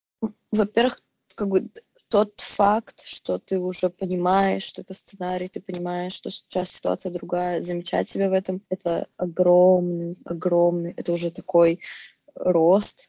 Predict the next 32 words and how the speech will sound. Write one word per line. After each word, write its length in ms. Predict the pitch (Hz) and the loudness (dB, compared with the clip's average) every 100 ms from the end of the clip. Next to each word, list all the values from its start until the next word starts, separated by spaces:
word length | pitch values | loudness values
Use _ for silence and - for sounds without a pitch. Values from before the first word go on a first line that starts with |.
| _ - | _ -4
собственный, 640 | - 214 - - 226 214 | 0 0 0 -4 -4 -2
где 160 | 196 190 | -4 -4
ты 240 | 185 180 | -2 -2
вообще 220 | 180 - | 0 0
находишься 320 | 190 - - | 0 0 0
в 40 | 180 | -2
другой 220 | 185 185 | -2 0
точке, 340 | - 220 - | 2 2 0
чтобы 220 | 233 208 - | -6 -8 -6
ты 100 | 175 | -4
могла 240 | 175 175 | 0 0
посмотреть 520 | 196 - 180 175 185 | -2 -10 -2 0 0
на 60 | 185 | -4
это 160 | 196 | -6
извне. 520 | 170 175 165 170 196 302 - | -4 -2 0 2 0 0 2
И 60 | |
это 240 | 185 - 190 | 2 2 -2
огромная 1040 | - 175 165 185 185 190 196 190 180 175 180 - _ | -4 -4 0 4 6 6 4 2 0 -2 -6 -14 _
боль, 600 | - 170 - 165 180 233 262 | -8 -8 -4 2 2 2 0
наблюдать, 880 | 196 190 170 180 165 156 175 185 185 | 2 2 2 0 0 4 6 6 2
как 180 | - - | -8 -10
это 180 | 175 170 | -8 -8
происходит, 840 | - 160 160 - 196 254 226 196 _ | -8 -8 -8 -2 2 4 2 -4 _
и 80 | 202 | -10
пока 300 | 185 - 185 | -8 -2 0
не 120 | 185 | 0
мочь 280 | 180 175 - | -2 -4 -6
изменить. 460 | 160 175 165 160 - | -6 -6 -10 -12 -8
И, 300 | 180 170 202 | -6 -4 -2
ну, 160 | 214 208 | 0 0
то 120 | - | -2
есть, 180 | - | -8